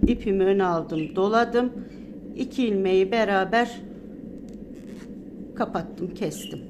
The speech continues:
İpim önde. Bir ters ördüm. Yine iki ilmeğin arasından şişimi geçirdim.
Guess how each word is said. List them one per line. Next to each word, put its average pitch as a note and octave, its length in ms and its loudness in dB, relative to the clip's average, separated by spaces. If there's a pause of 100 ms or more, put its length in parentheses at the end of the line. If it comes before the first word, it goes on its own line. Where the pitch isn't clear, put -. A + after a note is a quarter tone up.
(600)
İpim B3 320 2
önde. B3 440 2 (1120)
Bir G3+ 160 0
ters G#3 460 -2
ördüm. B3 520 4 (1700)
Yine A#3 280 4
iki G#3 240 -2
ilmeğin G3 400 2
arasından F#3 680 2
şişimi D#3 500 -6
geçirdim. A#3 760 2